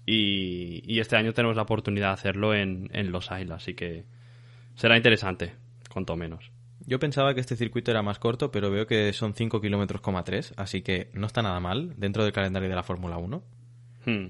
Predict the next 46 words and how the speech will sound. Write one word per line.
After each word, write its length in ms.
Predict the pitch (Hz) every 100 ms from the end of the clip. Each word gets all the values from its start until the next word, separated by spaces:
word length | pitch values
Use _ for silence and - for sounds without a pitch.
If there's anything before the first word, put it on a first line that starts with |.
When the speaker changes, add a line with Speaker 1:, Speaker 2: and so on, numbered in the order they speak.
| -
Speaker 2:
De 140 | 104
hecho, 220 | 101 127 -
es 140 | 110
más 200 | 117 110
largo 280 | 107 107 101
que, 300 | 101 95 92
que 120 | 101
Montmeló, 420 | 98 95 95 92
por 140 | 104 113
ejemplo, 360 | 98 95 135
si 140 | 131 104
no 80 | 98
me 80 |
equivoco, 500 | 95 90 87 - - - - - -
por 100 | 101
Speaker 1:
Sí, 80 | 120
Speaker 2:
poner 140 | 101
Speaker 1:
creo 80 | 107
Speaker 2:
un 40 | 101
Speaker 1:
que 40 |
sí. 100 | 104
Speaker 2:
ejemplo. 340 | 95 107 160 - - - - -
Speaker 1:
Creo 120 | 104
que 100 | 95
sí. 180 | - 107 - - -
Speaker 2:
Y 120 | 117
bueno, 320 | 135 107 95
aquí 240 | 104 - 127
en 200 | 131 110
las 140 | 104
características 460 | 107 104 110 127 117
del 120 | 110
circuito 360 | 110 123 117
veo 200 | 107 120
que 240 | 120 101 95
mejor 260 | 98 117
punto 160 | 113 120
de 60 | 110
adelantamiento, 400 | 107 104 113 120
como 140 | 104
hemos 120 | 104
dicho, 200 | 110 107
es 80 | 113
la 160 | 98 -
curva, 560 | 117 113 110 104 95 - - - -
pone 360 | 120 104 92